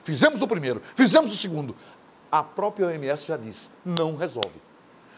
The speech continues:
Mas você continua tomando o emprego do povo, botando a polícia militar contra o seu povo,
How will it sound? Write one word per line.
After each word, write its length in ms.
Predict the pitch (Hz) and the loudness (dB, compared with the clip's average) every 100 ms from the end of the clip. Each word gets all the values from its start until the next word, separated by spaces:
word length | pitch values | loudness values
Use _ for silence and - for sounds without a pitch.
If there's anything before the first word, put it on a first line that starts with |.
| - - - | -20 -20 -6
Mas 220 | 147 117 | -4 -2
você 240 | 123 - | -4 -2
continua 400 | 175 170 135 123 | -4 -6 -6 -6
tomando 340 | 117 117 117 120 | -4 -6 -6 -6
o 20 | |
emprego 320 | 107 170 208 | -4 2 2
do 80 | 196 | 0
povo, 320 | - 135 107 | -2 -4 -4
botando 360 | 117 147 156 143 | -4 -2 0 0
a 60 | |
polícia 680 | - 160 123 127 240 - 185 | 0 -4 -4 -2 -2 -2 -4
militar 600 | 143 226 269 - 98 82 - - - | -4 -4 -6 -4 -6 -6 -14 -20 -2
contra 320 | 190 190 156 | 2 2 2
o 60 | 139 | 2
seu 240 | - 240 | 4 2
povo, 500 | - 147 175 156 190 | 4 4 4 2 -4